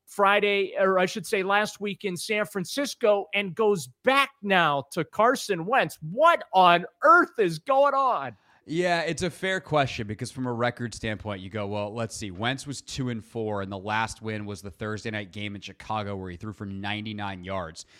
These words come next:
Speaker 2: Uh, granted, he did that with a pretty banged-up finger that then kept him out and required surgery, so there's that. But they were, they were one and four to start and two and four in his starts overall, and then Heinicke goes six, one and one, ultimately six, three and one.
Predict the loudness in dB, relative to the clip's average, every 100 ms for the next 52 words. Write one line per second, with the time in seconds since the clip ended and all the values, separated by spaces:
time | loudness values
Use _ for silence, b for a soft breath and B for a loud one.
0 | b -6 -2 -2 -2 -4 -6 -4 -4 -4
1 | -6 -12 -14 -10 -12 -10 -10 -8 -10 -10
2 | -10 -8 -8 -10 -12 -12 -12 -6 -6 -6
3 | -14 -8 -6 -6 -12 b b -12 -10 -10
4 | -10 -8 -8 -10 -4 -4 -4 -6 -6 -6
5 | -6 -8 -10 _ -10 -8 -8 -4 0 0
6 | -2 b b b -4 -4 -4 -8 -6 -6
7 | -6 -4 -4 -4 -4 -2 -2 -2 -6 -12
8 | -4 0 0 -2 -8 -6 -6 -8 -8 -6
9 | -6 -10 -8 -6 -6 -6 -8 -4 0 0
10 | 0 -6 -6 -6 -6 -10 -8 -8 -8 -8
11 | -10 -8 -10 -8 -6 -4 -4 -6 -10 -8
12 | -10 -10 -8 -8 -10 -12 -6 -4 -4 -6
13 | -10 -10